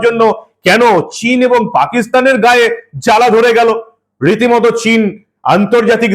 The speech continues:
দুনিয়ায় লাফালাফি শুরু করেছে, ভারতকে কেন স্ট্রাইকার দেওয়া হবে, কি, কি এই স্ট্রাইকার যেটা ট্রাম্প মোদীকে দেবেন বলে চীন লাফালাফি শুরু করেছে? সবটা শোনাবো আপনাদের, দেখাবো।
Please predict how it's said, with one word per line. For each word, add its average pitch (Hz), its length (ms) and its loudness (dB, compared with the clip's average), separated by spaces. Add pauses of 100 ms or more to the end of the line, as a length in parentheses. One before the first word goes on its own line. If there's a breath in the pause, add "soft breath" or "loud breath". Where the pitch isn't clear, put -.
দুনিয়ায় 220 340 2
লাফালাফি 226 460 0
শুরু 220 220 0
করেছে, 208 300 0
ভারতকে 185 360 0
কেন 196 100 0 (120)
স্ট্রাইকার 185 380 0 (100)
দেওয়া 185 180 4
হবে, 170 140 -4 (520)
কি, 277 180 0 (340)
কি 269 100 2 (120)
এই 247 140 2
স্ট্রাইকার 147 400 0 (600)
যেটা 214 320 0 (280)
ট্রাম্প 202 480 2
মোদীকে 196 400 0
দেবেন 214 200 0 (100)
বলে 170 180 2 (460)
চীন 247 160 0 (100)
লাফালাফি 240 440 0
শুরু 247 200 0
করেছে? 233 220 0 (540)
সবটা 214 340 0
শোনাবো 240 320 2
আপনাদের, 180 280 -2 (140)
দেখাবো। 202 320 0